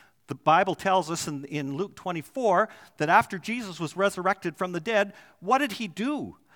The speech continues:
He walked with his disciples and explained scriptures to them, interpreted the scriptures to them,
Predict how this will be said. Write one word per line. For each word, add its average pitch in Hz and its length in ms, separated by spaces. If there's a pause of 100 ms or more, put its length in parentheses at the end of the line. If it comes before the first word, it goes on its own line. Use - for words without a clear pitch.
(220)
He - 240
walked 180 520
with 214 140
his 196 200
disciples 190 580
and 180 180
explained 196 720
scriptures 135 840
to 147 180
them, 120 240
interpreted 147 640
the 131 80
scriptures - 600
to 123 100
them, 101 260